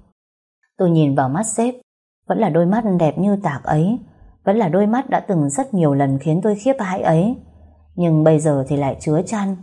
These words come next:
ngập tràn yêu thương. Nơi đáy mắt đen sâu hun hút kia chỉ toàn là bóng hình của tôi thôi. Tôi không biết phải diễn tả thế nào với cảm xúc lúc này của bản thân mình nữa. Chỉ biết rằng trong trái tim tôi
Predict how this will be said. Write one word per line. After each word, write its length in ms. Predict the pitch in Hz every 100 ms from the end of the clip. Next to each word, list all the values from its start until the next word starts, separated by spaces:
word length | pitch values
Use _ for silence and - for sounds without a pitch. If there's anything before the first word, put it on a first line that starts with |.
| -
ngập 200 | 165 143 -
tràn 240 | 170 139
yêu 240 | - 180 175
thương. 340 | 180 180 175 165 _ _ _ _ -
Nơi 140 | 165
đáy 180 | 151 143
mắt 180 | 214 -
đen 220 | 185 156
sâu 240 | 160 170
hun 200 | 160 160
hút 200 | 160 247 -
kia 300 | 180 165 165 - _ _ -
chỉ 160 | 160
toàn 180 | 151 135
là 100 | 127
bóng 220 | 131 135
hình 300 | 196 196 139
của 140 | 135 131
tôi 180 | 165 165
thôi. 280 | 165 165 165 165 _ _ _ _ _ -
Tôi 100 | 180
không 160 | 185 170
biết 180 | 226 214 185
phải 160 | 165 143
diễn 240 | 156 202
tả 160 | 196 135
thế 140 | 147
nào 320 | 185 196 139 131 - - -
với 240 | 160 165
cảm 180 | 208 147
xúc 140 | 147 240
lúc 140 | 269
này 220 | 202 139 135
của 120 | 143
bản 240 | 143 131
thân 200 | 165 196
mình 220 | 175 139
nữa. 280 | 143 - 262 - - _ _ _ _ _ _ _
Chỉ 200 | 175 147
biết 160 | 226 247
rằng 300 | 156 143 139
trong 200 | 180 -
trái 240 | 156 170
tim 240 | 214 175 175
tôi 320 | 170 170